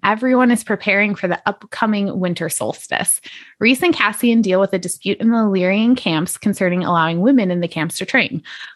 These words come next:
Unrest is also spreading throughout the camps as the Illyrians are bitter about how many of them died during the fight against Hybern.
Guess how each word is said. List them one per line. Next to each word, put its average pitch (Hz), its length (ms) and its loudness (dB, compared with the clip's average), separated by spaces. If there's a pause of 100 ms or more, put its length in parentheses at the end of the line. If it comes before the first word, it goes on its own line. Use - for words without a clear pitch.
(200)
Unrest 247 500 4
is 226 140 0
also 202 240 0
spreading 185 420 0
throughout 170 240 0
the 180 60 -8
camps 185 400 -2
as 175 160 -2
the 170 100 0
Illyrians 226 640 2
are 185 140 0
bitter 180 320 4
about 175 260 0
how 185 140 0
many 180 180 0
of 190 80 0
them 190 140 2
died 165 320 0
during 156 240 -4
the 160 80 -6
fight - 260 -2
against - 380 -6
Hybern. - 480 -4